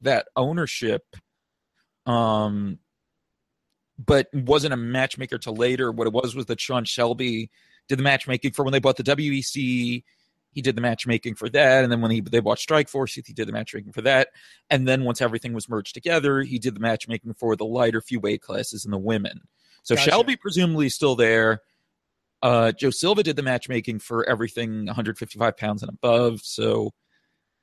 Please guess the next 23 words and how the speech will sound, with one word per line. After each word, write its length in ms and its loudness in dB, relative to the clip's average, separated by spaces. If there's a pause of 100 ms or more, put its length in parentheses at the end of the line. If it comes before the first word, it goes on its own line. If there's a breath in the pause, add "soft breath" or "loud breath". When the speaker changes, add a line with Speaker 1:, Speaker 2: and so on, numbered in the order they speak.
(580)
Speaker 1:
I 60 -6
mean, 120 -6
it 160 -8
seems 280 -2
like 160 0
there, 180 2 (280)
there 100 2
will 80 4
be 100 -2
changes, 640 -2
and 180 -8
it 300 -14 (520)
should 220 -6
be 100 -2
interesting 340 -8
to 80 -8
find 240 -2
out 120 2
exactly 380 -2
what 220 2
happened 360 -2
and 100 -6
why. 360 -2